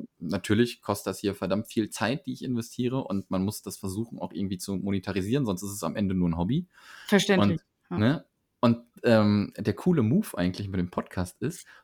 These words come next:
Speaker 1: du lädst dir Leute ein, vielleicht auch Unternehmen, klopfst du an, „Hey, komm in meinen Podcast und wir quatschen über irgendetwas.“ Und schon
Speaker 2: Ja.
Speaker 1: hast du den Kontakt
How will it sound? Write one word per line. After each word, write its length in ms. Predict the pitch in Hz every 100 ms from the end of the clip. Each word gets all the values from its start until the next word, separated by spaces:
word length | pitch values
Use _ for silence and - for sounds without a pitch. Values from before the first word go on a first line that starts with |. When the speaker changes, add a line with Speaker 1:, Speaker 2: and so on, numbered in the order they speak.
| -
Speaker 1:
du 100 | 101
lädst 460 | 92 123 180 -
dir 60 | 101
Leute 360 | 92 92 90 -
ein, 320 | 85 160 233
vielleicht 360 | - 101 95 -
auch 60 | -
Unternehmen, 580 | 90 87 87 120 180
klopfst 300 | 180 95 -
du 40 | -
an, 180 | 104 170
„Hey, 140 | 135
komm 200 | - 143
in 60 | 117
meinen 140 | 104
Podcast 380 | - - 143 -
und 120 | 107
wir 80 | -
quatschen 340 | - - -
über 120 | 98 117
irgendetwas.“ 640 | 160 131 87 - 85 - _ _ - _ -
Und 140 | 117
schon 120 | -
Speaker 2:
Ja. 80 | 233
Speaker 1:
hast 60 | 220
du 40 |
den 140 | 131 120
Kontakt 600 | 123 - - 175 -